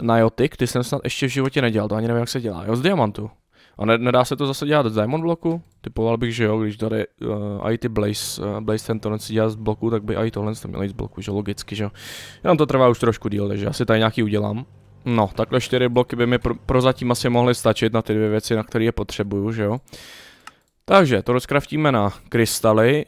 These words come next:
a můžeme teda pokračovat. Takže zase tady <clears throat> kapacitor budeme potřebovat z toho dvakrát tentokrát, jakož se dělá jenom po jednom už. A jinak bychom měli mít asi už zase všechno. Tak, teď jdeme z dvou set na čtyři sta, ok, že se to zdablovalo.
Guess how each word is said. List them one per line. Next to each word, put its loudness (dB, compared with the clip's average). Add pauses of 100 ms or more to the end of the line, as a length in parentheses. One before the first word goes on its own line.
a 2
můžeme 0
teda 4
pokračovat. -4
Takže -2
zase -4
tady 2 (280)
<clears throat> 2
kapacitor 0
budeme 2
potřebovat 0
z -12
toho 0
dvakrát -2
tentokrát, -2
jakož -4
se -6
dělá 0
jenom 0
po -4
jednom -2
už. -4 (600)
A 4
jinak 4
bychom -2
měli 2
mít -2
asi -2
už 2
zase 0
všechno. -6
Tak, 2 (420)
teď -4
jdeme 6
z -2
dvou 4
set 2
na -2
čtyři 0
sta, 0
ok, -4 (180)
že -6
se -6
to -4
zdablovalo. 2